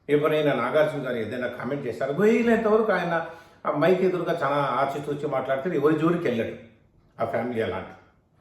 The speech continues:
నాగేశ్వరరావు గారైనా కొంచెం, ఉమ్, చురుకలు అంటించేవారేమో కానీ నాగార్జున అలాంటిది కాదు. అలాంటప్పుడు ఆ ఫ్యామిలీతో ఇంత పెద్ద అబ్బాండం వేయడం,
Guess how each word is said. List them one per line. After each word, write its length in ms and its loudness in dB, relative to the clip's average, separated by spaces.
నాగేశ్వరరావు 440 0
గారైనా 340 0
కొంచెం, 320 -4
ఉమ్, 440 -4
చురుకలు 280 2
అంటించేవారేమో 640 2
కానీ 220 -2
నాగార్జున 480 -2
అలాంటిది 440 -8
కాదు. 120 -18
అలాంటప్పుడు 920 4
ఆ 120 8
ఫ్యామిలీతో 800 0
ఇంత 320 2
పెద్ద 200 0
అబ్బాండం 960 4
వేయడం, 480 2